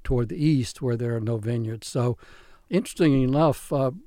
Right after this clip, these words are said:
vineyards are really very good fire breaks because if a forest fire comes through and you're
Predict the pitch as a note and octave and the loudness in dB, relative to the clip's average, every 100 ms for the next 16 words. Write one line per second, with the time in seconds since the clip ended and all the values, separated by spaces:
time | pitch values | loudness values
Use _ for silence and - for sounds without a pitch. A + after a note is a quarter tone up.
0 | - A2+ F3 B3+ D#3 C3 C3 A#2+ F3+ D#3+ | -12 -2 2 4 2 0 -4 2 2 4
1 | C3 B2 F3 F3+ F3+ C3+ C3+ A2 - E3+ | 0 -2 -2 2 2 2 0 -2 -2 2
2 | F3 A#2 B2 A2 - - - C#3 B2+ - | 4 2 0 -2 -6 -14 -14 -8 -6 0
3 | C3+ B2+ - _ - - - - _ _ | 2 2 -4 _ -20 -20 -20 -20 _ _
4 | - F#4 F#3 B2 D#3+ - E3 D#3+ B2+ - | -20 -8 -6 -4 -6 2 6 6 4 2
5 | C#3 C3+ C#3+ B2 - F3 E3+ D#3 C#3 B2 | 2 2 2 0 0 0 4 6 6 4
6 | B2+ | 4